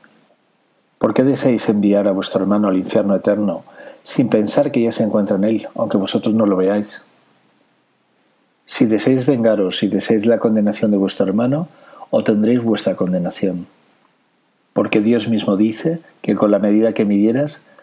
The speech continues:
con esa misma medida serás medido. El que desea mal para su hermano tendrá mal para sí. El que desea bien para su hermano es valiente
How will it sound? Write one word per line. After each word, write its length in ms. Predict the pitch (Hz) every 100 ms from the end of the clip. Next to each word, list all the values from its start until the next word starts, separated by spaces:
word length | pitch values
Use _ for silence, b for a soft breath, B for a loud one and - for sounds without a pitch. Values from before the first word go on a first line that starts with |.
| -
con 160 | 110
esa 160 | 117 135
misma 300 | 127 113 113
medida 420 | 107 104 110 120
serás 400 | - 98 95 95
medido. 400 | 98 92 92 92 _ _ _ _ _ _ _ b _ _ _ _ _ _
El 160 | - 107
que 100 | 113
desea 300 | 107 - 135
mal 220 | 113 101
para 180 | 101 101
su 140 | -
hermano 380 | 104 113 123 123
tendrá 300 | 113 104 113
mal 340 | 107 110 87 - _
para 180 | 98 87
sí. 300 | - 101 90 - _ _ _ _ _ _ _ _ _ _ _ _ _ _
El 160 | - 117
que 120 | 113
desea 300 | 107 - 135
bien 240 | 127 127 110
para 140 | 110
su 140 | -
hermano 280 | 110 113 135
es 100 | 131
valiente 580 | 101 92 87 87 90 85